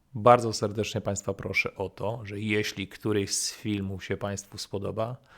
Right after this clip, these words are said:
żeby wsadzić go do pantofla i wysłać pocztą do swoich znajomych, do rodziny, ponieważ bardzo, ale to bardzo mi zależy na tym, żeby ten kanał się rozwijał, szczególnie że tych treści, które przypływają z rozmaitych stron, które mogą wpływać na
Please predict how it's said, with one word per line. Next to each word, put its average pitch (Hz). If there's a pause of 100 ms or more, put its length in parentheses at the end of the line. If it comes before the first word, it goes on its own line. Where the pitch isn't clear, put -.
(140)
żeby 101
wsadzić 120
go 110
do 104
pantofla 123 (300)
i 113
wysłać 110
pocztą 104
do 98
swoich 104
znajomych, 117
do 101
rodziny, 98 (480)
ponieważ 98
bardzo, 101
ale 98
to 101
bardzo 107
mi 98
zależy 98
na 95
tym, 123 (180)
żeby 107
ten 101
kanał 101
się 95
rozwijał, 101 (380)
szczególnie 104
że 98
tych -
treści, 113
które 107
przypływają 123
z 107
rozmaitych 110
stron, 107
które 104
mogą 104
wpływać 104
na 101